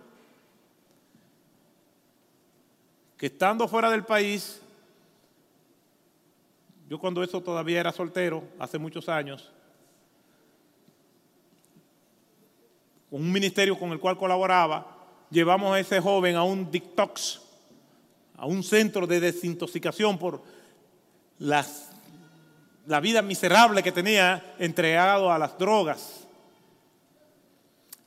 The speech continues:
Y en ese centro no lo quisieron recibir por las condiciones en que estaba. Eh, trabajaban con otros tipos de adicciones, no con la adicción que tenía.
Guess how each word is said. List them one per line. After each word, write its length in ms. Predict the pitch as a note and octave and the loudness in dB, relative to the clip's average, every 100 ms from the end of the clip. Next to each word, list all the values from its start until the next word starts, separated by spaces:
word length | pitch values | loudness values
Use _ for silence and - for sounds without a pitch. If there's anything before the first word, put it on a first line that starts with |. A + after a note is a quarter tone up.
| _ _ | _ _
Y 120 | B2+ | -6
en 60 | D3 | -4
ese 200 | F3+ G3 | -2 0
centro 300 | G3+ F#3+ E3+ | -2 -2 -4
no 100 | F#3 | -4
lo 100 | F#3 | -4
quisieron 380 | F3+ F3+ F3+ F3 | -6 -4 -4 -4
recibir 500 | E3+ D#3+ F3+ E3+ F3+ | -6 0 2 2 0
por 140 | C#3+ | -6
las 120 | C#3 | -6
condiciones 440 | - C3 A#2+ E3 D#3 | -8 -10 -10 -8 -8
en 60 | |
que 80 | C#3 | -10
estaba. 480 | - D#3+ C#3 A2+ - _ _ _ _ _ _ _ - | -8 -6 -4 -6 -14 _ _ _ _ _ _ _ -16
Eh, 80 | |
trabajaban 480 | A2+ C3 B2+ E3 D#3+ | -10 -6 -2 -2 -2
con 160 | D3+ E3 | -4 -6
otros 220 | E3 D3+ | -8 -6
tipos 240 | E3+ D#3+ | -6 -6
de 60 | D3+ | -6
adicciones, 520 | C#3+ C3+ F3 E3 C#3 | -6 -8 -6 -6 -6
no 200 | C3+ D3+ | -10 -12
con 160 | D#3+ D3 | -10 -10
la 60 | |
adicción 340 | C3 B2+ D3 C#3+ | -10 -10 -12 -12
que 100 | C#3 | -10
tenía. 420 | C3 D#3 B2+ | -10 -10 -12